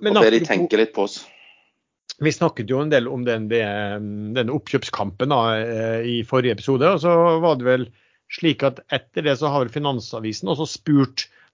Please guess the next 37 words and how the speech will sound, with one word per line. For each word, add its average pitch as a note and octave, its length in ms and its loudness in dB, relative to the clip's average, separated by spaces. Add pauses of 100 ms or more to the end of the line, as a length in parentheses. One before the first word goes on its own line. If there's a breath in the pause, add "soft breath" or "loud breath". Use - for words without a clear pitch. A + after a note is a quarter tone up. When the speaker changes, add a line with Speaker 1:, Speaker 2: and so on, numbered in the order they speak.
Speaker 1:
det D#3 100 2
var D#3+ 140 6
jo D3 80 2
disse C#3+ 180 0
som C3+ 140 0
heter, C#3 160 -4
det D#3 140 2
heter C#3+ 140 -8
vel A#2 100 -12 (280)
Egil C#3+ 380 0
Kristiansen C3 680 -6
og D3 80 -4
Sønner E3 440 2
heter D3+ 180 0
vel C3 120 0
de A2 60 -2
som B2 140 -6
eide B2 300 0
en A#2+ 80 -4
god A#2 160 0
del, E3+ 160 6
og C#3 80 0
som C#3 100 -2
liksom B2+ 180 -4
var B2 120 0
tungen C#3 360 -2
på B2 120 -6
vektskåla A2 480 -4
at G2+ 80 -8
når A#2 160 -2
de A#2 200 -4
sa G#2+ 260 0
at - 260 -18 (480 soft breath)
vi, A#2+ 180 -2 (220)
eh, A#2 320 2
vi, A#2 400 2
eh, A2 100 2